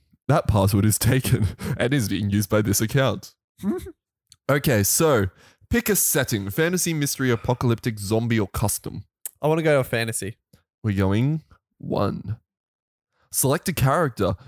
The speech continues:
Speaker 1: noble, knight, squire, wizard, ranger, peasant,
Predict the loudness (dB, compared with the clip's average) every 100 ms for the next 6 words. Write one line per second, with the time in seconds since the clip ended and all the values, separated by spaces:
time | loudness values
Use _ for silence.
0 | -4 2 2 4 2 2 2 2 2 0
1 | -2 -6 0 0 2 0 0 0 0 2
2 | 0 0 -4 0 2 2 0 0 -2 -2
3 | 0 0 -4